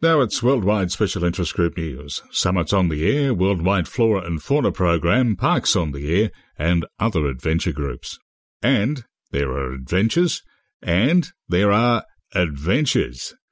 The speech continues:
In Locator Square I O three seven D O, Rockall,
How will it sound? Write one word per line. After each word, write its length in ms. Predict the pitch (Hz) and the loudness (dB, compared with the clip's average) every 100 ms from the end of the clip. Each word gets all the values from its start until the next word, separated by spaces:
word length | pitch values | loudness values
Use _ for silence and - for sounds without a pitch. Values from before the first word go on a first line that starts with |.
| _ _ | _ _
In 140 | 131 131 | 0 2
Locator 420 | 120 139 208 180 | 2 2 2 0
Square 420 | - 147 135 117 - | 0 0 2 0 0
I 220 | 127 113 | 0 2
O 240 | 101 95 | 2 2
three 340 | 87 - 117 95 | 0 -2 0 0
seven 380 | - 113 95 | 0 0 0
D 260 | 76 90 85 | 0 0 2
O, 360 | 110 80 82 - - | 2 2 0 -2 -2
Rockall, 680 | 101 139 90 71 73 110 | 0 0 0 0 -4 -6